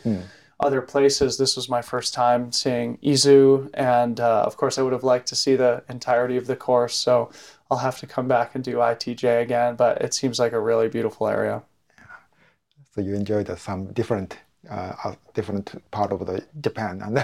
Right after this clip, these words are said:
Speaker 1: <laughs>
Speaker 2: Yes.
Speaker 1: uh, yeah, which is one, yeah. So the race organizer, the,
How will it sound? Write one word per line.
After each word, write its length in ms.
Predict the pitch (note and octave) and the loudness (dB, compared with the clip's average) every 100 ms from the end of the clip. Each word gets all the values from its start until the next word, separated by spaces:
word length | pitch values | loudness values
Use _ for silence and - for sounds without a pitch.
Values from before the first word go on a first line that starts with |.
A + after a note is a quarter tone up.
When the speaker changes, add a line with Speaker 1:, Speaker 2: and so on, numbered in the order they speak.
| E3 | 0
Speaker 1:
<laughs> 60 | |
Speaker 2:
Yes. 340 | D3 C3+ A2+ A2+ | 2 2 2 -2
Speaker 1:
uh, 160 | A2 A2 | -4 -4
yeah, 220 | A2 G#2 | -6 -6
which 180 | A#2 A2+ | -8 -8
is 100 | F#2+ | -2
one, 240 | A2+ A2+ - | -2 -2 0
yeah. 200 | B2+ A2+ | 2 2
So 140 | - B2 A#2+ A#2 | 2 4 4 2
the 300 | A#2 A#2+ C3+ D3 | 0 -2 -6 0
race 160 | C3+ C3 | 2 4
organizer, 640 | A#2+ A#2+ A#2+ A2+ A2 G#2+ | 2 2 2 2 0 0
the, 240 | G#2 G2+ | 0 -4